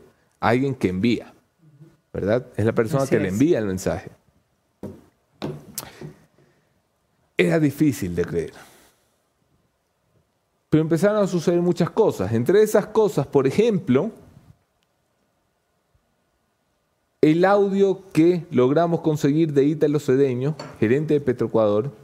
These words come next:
Speaker 1: lo preparan para refrescar la memoria,
Speaker 2: Ujú.
Speaker 1: diciendo, "Javier Vera me quiso, a través de un intermediario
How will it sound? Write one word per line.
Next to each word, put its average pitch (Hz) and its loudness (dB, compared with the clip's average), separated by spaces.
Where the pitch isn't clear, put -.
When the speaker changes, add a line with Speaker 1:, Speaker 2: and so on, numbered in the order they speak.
Speaker 1:
lo 104 2
preparan 131 0
para 113 2
refrescar 107 -2
la 127 0
memoria, 110 0
Speaker 2:
Ujú. 196 2
Speaker 1:
diciendo, 175 2
"Javier 180 2
Vera 175 2
me 135 0
quiso, 170 0
a 104 -2
través 151 2
de 165 0
un 151 0
intermediario 147 0